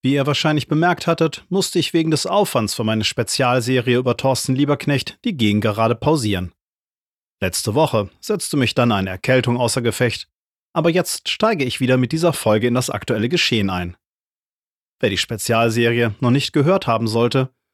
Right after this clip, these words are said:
findet unter totte punkt podcaster punkt de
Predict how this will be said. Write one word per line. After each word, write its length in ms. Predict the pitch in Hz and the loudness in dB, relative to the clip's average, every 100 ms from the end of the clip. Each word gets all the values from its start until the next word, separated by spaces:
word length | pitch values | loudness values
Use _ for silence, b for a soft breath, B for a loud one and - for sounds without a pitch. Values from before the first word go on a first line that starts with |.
| _ | _
findet 280 | - 156 151 | -2 0 2
unter 380 | 156 151 147 - _ | 0 2 0 -2 _
totte 360 | - 220 110 | -4 0 0
punkt 420 | 101 107 101 - - | 0 -2 -2 -4 -6
podcaster 680 | 123 - - 123 - 123 | -6 -6 -2 0 0 -4
punkt 440 | - 113 113 127 104 | -2 -2 -2 -4 -2
de 420 | 101 117 117 | 0 2 2